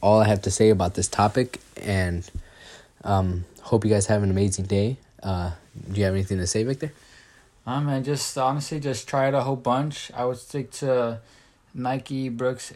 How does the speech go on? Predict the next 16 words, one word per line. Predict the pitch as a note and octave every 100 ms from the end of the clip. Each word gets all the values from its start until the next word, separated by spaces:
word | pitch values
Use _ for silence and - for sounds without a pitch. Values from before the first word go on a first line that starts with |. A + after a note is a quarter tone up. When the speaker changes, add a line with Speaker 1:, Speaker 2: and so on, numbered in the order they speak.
| -
Speaker 2:
Asics, | B2 - D#3 - - - -
and | A#2 A2 G#2+
I | A2+
think | A2+ B2
you'll | A#2+
find | A2 A#2 A2+
an | G#2+
amazing | G#2+ G#2+ A2
shoe. | - C3+ A#2 _ _ - _ _ _ _ - G2
Speaker 1:
Okay, | G2 G#2+
you | G2 F#2 F#2+
heard | F#2+ F#2+
it |
here | G2 F#2
first, | - B2 D3+ - -
and | G2 G2 G2+ G2+